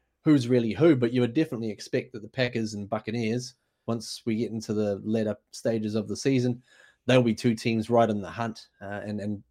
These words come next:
you know, more than likely leading their respective divisions,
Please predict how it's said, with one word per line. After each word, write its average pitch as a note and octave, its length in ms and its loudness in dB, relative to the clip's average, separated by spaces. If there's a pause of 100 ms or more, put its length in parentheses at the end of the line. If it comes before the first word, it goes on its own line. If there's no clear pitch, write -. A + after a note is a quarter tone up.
(100)
you G#2+ 100 -12
know, G#2 120 -8
more A#2 200 2
than G#2+ 140 0
likely G#2+ 500 -4 (380)
leading A2 400 0
their G2+ 160 -2
respective G2+ 640 -8
divisions, A2 600 -2